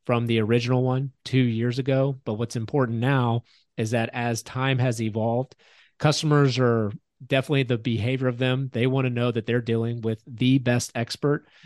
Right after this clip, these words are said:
because now they're dealing with people that might be in multiple states away.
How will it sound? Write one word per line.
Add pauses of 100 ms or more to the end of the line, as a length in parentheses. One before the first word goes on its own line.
(120)
because
now
they're
dealing
with
people
that
might
be
in
multiple
states
away.